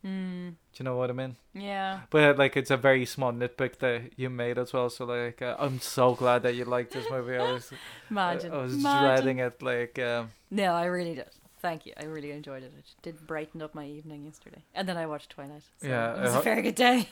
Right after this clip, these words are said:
Speaker 1: <laughs>
Speaker 2: hope that you, yeah, the, the, with the son of,
Speaker 1: I know,
Speaker 2: uh,
Speaker 1: literally, same day. Um, yeah, and, like, even earlier whenever I was, like, writing about it, and I just went, "Blah, blah, blah, blah,"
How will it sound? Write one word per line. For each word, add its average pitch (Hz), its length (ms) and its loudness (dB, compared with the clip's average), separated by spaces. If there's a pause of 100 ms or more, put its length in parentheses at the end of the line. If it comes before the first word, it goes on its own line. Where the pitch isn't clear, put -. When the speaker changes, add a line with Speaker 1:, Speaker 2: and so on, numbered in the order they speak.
Speaker 1:
<laughs> - 160 -10
Speaker 2:
hope 143 160 4
that 151 140 6
you, 135 260 4
yeah, 151 240 12 (100)
the, 143 160 8
the, 135 160 6
with 135 200 2
the 139 100 4
son 143 260 2
of, 135 120 6
Speaker 1:
I 392 260 6
know, 440 400 8
Speaker 2:
uh, 381 40 -4
Speaker 1:
literally, 392 540 -4
same 339 300 -6
day. 311 260 -6 (540)
Um, 185 680 0
yeah, 226 400 6
and, 240 80 2
like, 247 200 4
even 294 240 0
earlier 233 320 2
whenever 196 240 -6
I 185 60 -2
was, 185 120 -6
like, 175 140 -8
writing 196 240 -2
about 180 160 -4
it, 170 80 -8
and 170 80 -8
I 190 40 -4
just 202 200 -8
went, - 240 -2
"Blah, 226 100 2
blah, 202 140 -2
blah, 202 160 0
blah," 185 100 2